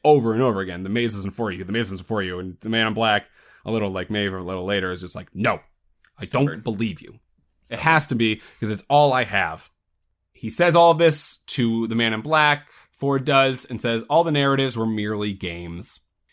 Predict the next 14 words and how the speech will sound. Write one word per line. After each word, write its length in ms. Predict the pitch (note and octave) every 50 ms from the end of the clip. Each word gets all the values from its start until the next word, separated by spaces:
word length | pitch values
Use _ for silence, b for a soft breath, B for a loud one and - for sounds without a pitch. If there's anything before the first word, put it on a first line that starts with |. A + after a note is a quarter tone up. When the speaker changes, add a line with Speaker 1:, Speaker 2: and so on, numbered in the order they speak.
| _ _
Speaker 1:
He 120 | _ B2
then 140 | C3 D#3 E3
invites 480 | D#3+ C#3 A2+ G#2+ D#3+ A3 - - - C3+
William 420 | B2 A#2+ A#2 A2+ A2+ A2+ A#2 A#2
to 140 | A2+ - A#2
attend 320 | A2+ A2 - D3 D3+ D#3+ D#3+
the 80 | D3+
inauguration 720 | C#3+ C#3 C3+ C3 C3 A#2+ A#2 A#2 C#3 D#3+ D#3+ - - C#3+ C#3
of 160 | - A2+ G#2
his 120 | G#2 F#2+ G#2+
new 240 | B2 E3 A3+ C4
narrative 640 | A#3 D3+ B2 A2+ A2+ A2+ A2 A2+ A2 A2 A2 - _ _ _ _ _ _
that 320 | G2 A2 A#2+ C#3 D#3 - -
evening. 540 | D3+ C#3+ C3+ A#2+ A2 G#2 F#2+ F2+ F#2+ G2